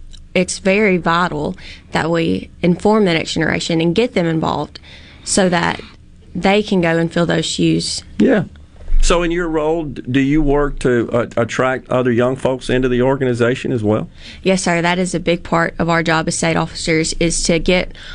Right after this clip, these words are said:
Speaker 1: our faces out there in our communities and within our state to really let the community and people that aren't in ag know what we do and why we do it and why it's important.
Speaker 2: Yeah. And, and how long has the organization been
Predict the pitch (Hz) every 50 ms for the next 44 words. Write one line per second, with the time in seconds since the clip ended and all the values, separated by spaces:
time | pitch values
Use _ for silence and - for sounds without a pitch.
0 | - - - - 185 175 - 196 190 185 - 190 180 180 175 170 - - 175 175
1 | - - - - - 185 175 165 170 - - 185 180 185 190 190 185 175 180 175
2 | 175 175 - - - 175 170 170 - 175 170 175 175 170 - - - - 180 170
3 | 165 165 - - - - - - - - - - 208 202 202 202 202 190 185 190
4 | 202 220 - - - - - - - 190 202 196 - - 196 190 196 196 196 185
5 | 190 180 180 185 - 202 190 190 196 185 180 - - - 160 185 240 - - 165
6 | 160 - - 82 78 - - - - 185 180 170 175 175 160 160 175 185 - -
7 | 180 175 170 180 165 165 165 175 196 220 240 226 - 190 185 180 175 175 185 180
8 | 180 175 175 175 170 165 165 165 165 - - - 175 175 175 180 85 - - -
9 | - 175 160 - - 95 - - - - - 120 123 123 120 120 120 110 - -
10 | - 151 156 151 - - 147 156 151 151 131 - - - - - 139 180 240 311
11 | 349 359 339 254 - 156 139 - 120 139 156 147 143 123 117 127 127 127 127 -
12 | 120 120 113 101 113 110 98